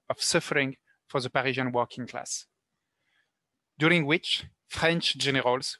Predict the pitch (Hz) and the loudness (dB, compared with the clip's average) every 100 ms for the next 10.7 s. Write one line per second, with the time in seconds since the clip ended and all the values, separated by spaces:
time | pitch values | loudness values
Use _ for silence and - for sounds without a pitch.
0 | _ 139 127 165 175 156 143 - 131 131 | _ -4 0 0 0 -2 -4 -6 -2 2
1 | 131 123 117 131 120 - - _ _ _ | 2 0 -4 -6 -6 -8 -12 _ _ _
2 | _ _ _ _ _ - _ _ _ _ | _ _ _ _ _ -20 _ _ _ _
3 | 139 160 185 - _ _ _ _ _ _ | 0 2 0 -8 _ _ _ _ _ _
4 | _ _ 156 175 196 170 - - 202 226 | _ _ 2 4 2 -2 -6 4 4 6
5 | 226 175 165 - - 185 165 147 - - | 2 0 -4 -6 0 2 2 -2 -8 -14
6 | _ _ 135 131 135 165 156 156 139 123 | _ _ -2 -2 0 0 0 0 0 0
7 | 156 180 214 170 - 131 147 - _ _ | 2 2 0 -2 -2 2 0 -2 _ _
8 | _ _ _ _ _ _ _ 151 160 165 | _ _ _ _ _ _ _ 2 2 0
9 | - 190 - - - _ 139 135 131 127 | 0 0 0 -10 -12 _ 0 2 2 0
10 | 123 123 - 196 220 - | -2 -6 -2 -2 0 -4